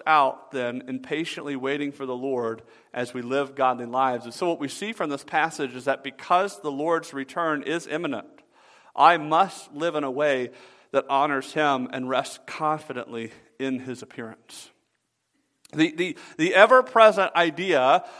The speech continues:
that God could return at any moment then d-, doesn't just spur us on into, "Oh, okay, well, we'll just wait around,"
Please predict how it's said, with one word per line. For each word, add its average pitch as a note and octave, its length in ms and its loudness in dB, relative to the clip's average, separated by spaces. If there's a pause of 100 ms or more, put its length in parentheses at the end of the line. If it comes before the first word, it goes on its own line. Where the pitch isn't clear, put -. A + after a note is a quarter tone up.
(140)
that C3 260 4
God G#3 420 10
could F#3+ 160 0
return D#3+ 560 2
at D3 140 -2
any F3 200 -4
moment D3 600 0 (360)
then F#3 360 -2
d-, F#3+ 100 2
doesn't G#3+ 320 0
just G3+ 380 0
spur G#3 440 2
us G3 160 2
on F#3 540 4
into, F3 420 0
"Oh, F#3+ 220 8
okay, F#3+ 220 2
well, D#3 120 2
we'll F3 120 2
just F#3 200 -2
wait F3+ 240 2
around," F3 520 6